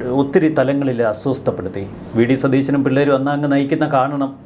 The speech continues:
എന്ന മട്ടിൽ ചിലർ ആ ഒരു മുദ്രാവാക്യത്തെ എടുത്തു. മറുവശത്ത് കഴിഞ്ഞ കുറേ കാലമായി രമേശ് ചെന്നിത്തലയെ അപ്രസക്തനാക്കിക്കൊണ്ടുള്ള പ്രവർത്തനങ്ങളാണ് വി ഡി സതീശൻ്റെ നേതൃത്വത്തിൽ നടക്കുന്നത്. ലോക്സഭാ തെരഞ്ഞെടുപ്പിൻ്റെ ഉജ്ജ്വല വിജയത്തിന് ശേഷം സതീശൻ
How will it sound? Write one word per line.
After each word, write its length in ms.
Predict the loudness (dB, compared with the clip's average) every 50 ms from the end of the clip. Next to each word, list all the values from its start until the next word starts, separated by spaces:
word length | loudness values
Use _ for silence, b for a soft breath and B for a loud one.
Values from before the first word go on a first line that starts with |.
| -12 -6
എന്ന 140 | -4 -2
മട്ടിൽ 400 | -2 -2 -2 -2 -2 -4 -4 -4 -6 -8 -4
ചിലർ 300 | 0 2 2 2 0 -2 -12 -14 -18 -20 -20 -18 -8 -2
ആ 160 | 0 2 2
ഒരു 180 | 2 2 0 -2
മുദ്രാവാക്യത്തെ 680 | -4 -6 -2 0 2 2 2 0 -2 -4 -6 -6 -4
എടുത്തു. 360 | -6 -6 -6 -6 -8 -8 -10 -10 -12 B B B B B B B B B B B B B 2
മറുവശത്ത് 520 | 4 4 4 4 0 0 0 0 0 2
കഴിഞ്ഞ 220 | 2 2 0 -2 -6
കുറേ 280 | -2 0 0 0 0 0
കാലമായി 340 | -2 -2 -2 -2 -2 -4 -2
രമേശ് 380 | -2 -4 -2 -2 -2 -4 -4 -6 -2 -2
ചെന്നിത്തലയെ 460 | -2 0 0 -2 -2 0 0 2 0
അപ്രസക്തനാക്കിക്കൊണ്ടുള്ള 1300 | 0 -2 -2 -2 -2 -2 -2 -4 -8 -6 -2 0 0 0 0 -4 -4 -4 -4 -4 -2 -2 -2 0 0 0
പ്രവർത്തനങ്ങളാണ് 880 | 0 0 -2 -2 -2 -2 -2 -4 -2 -2 -2 -2 -2 -2 -2 -4 -4 -2
വി 120 | 0 2
ഡി 100 | 2 2
സതീശൻ്റെ 500 | 2 2 0 0 0 0 -2 -2 -6 -6
നേതൃത്വത്തിൽ 600 | -4 -2 0 0 0 -2 -2 -6 -2 -2 0 0
നടക്കുന്നത്. 560 | 0 0 0 0 -2 -2 -2 0 0 0 -2 -2 -8 -14 B B B B B B B B B B B B B B B B -2 2 4
ലോക്സഭാ 520 | 4 4 4 2 0 0 0 2 2 2
തെരഞ്ഞെടുപ്പിൻ്റെ 600 | 2 2 -2 -2 0 -4 -4 -2 -2 -2 -2 0
ഉജ്ജ്വല 360 | 0 -2 -2 0 0 2 2
വിജയത്തിന് 480 | 2 -2 -2 -2 -2 -2 -2 -2 -2 -2
ശേഷം 360 | 0 -2 -2 -2 0 -2 -2
സതീശൻ 720 | 0 2 2 2 4 4 2 2 2 0 -2 -2 -2 -2